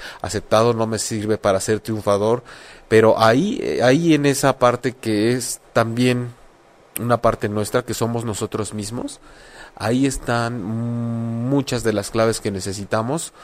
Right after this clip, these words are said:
cuando estamos atravesando por una situación muy complicada. ¿Cómo van con este tema de la sombra? ¿Ya se van a, a, a aventar a platicarme un poquito más? Eh, desde Canadá,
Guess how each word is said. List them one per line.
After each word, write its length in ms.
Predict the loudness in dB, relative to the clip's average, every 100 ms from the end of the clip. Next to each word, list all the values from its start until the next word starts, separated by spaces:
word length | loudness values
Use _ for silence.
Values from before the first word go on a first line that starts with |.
| -20 -20 0
cuando 720 | 0 2 0 2 2 2 0
estamos 360 | 0 0 -2 -4
atravesando 500 | -2 0 0 -4 -2
por 140 | -2
una 160 | -2 -4
situación 440 | -6 -6 -2 -2
muy 160 | -2 -2
complicada. 640 | -4 -6 -6 -2 0 -2 -8 -20 -20 _ -20 -20 -20 -20 -20 -20 -18 -18 -20 -20 -18 -2
¿Cómo 240 | 4 8
van 160 | 8 6
con 180 | 2
este 180 | 2 -2
tema 240 | -2 0 0
de 80 |
la 140 | -2 -4
sombra? 420 | -6 -6 -8 -10 _
¿Ya 160 | -8 -4
se 120 | 0
van 160 | 2 2
a, 60 |
a, 800 | 0 -2 0 0 0 -2 -2 -2
a 40 |
aventar 400 | -4 -4 -2 -2
a 180 | 0 0
platicarme 500 | -2 -8 -4 -4 -4
un 100 | -6
poquito 340 | -8 -12 -8 -4
más? 460 | -2 -4 -8 -14 -18 -20 -20 -20 -20 -20 _ _ _ _ _ _ -18 -18 -10
Eh, 360 | -4 0 0 2
desde 380 | 2 2 0 4
Canadá, 600 | 4 4 4 4 2